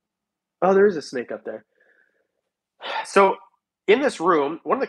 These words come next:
cool things about having the zookeeper is sometimes there's a surprise.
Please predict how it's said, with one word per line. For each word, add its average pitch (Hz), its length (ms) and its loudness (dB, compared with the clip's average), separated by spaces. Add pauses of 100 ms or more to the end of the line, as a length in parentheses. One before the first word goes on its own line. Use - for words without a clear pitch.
cool 160 200 -6
things 202 220 -8
about 175 120 -12
having 156 260 -6
the 160 60 -10
zookeeper 151 480 -10
is 135 80 -12
sometimes 165 320 -10
there's 131 140 -10
a 120 60 -14
surprise. 107 640 -8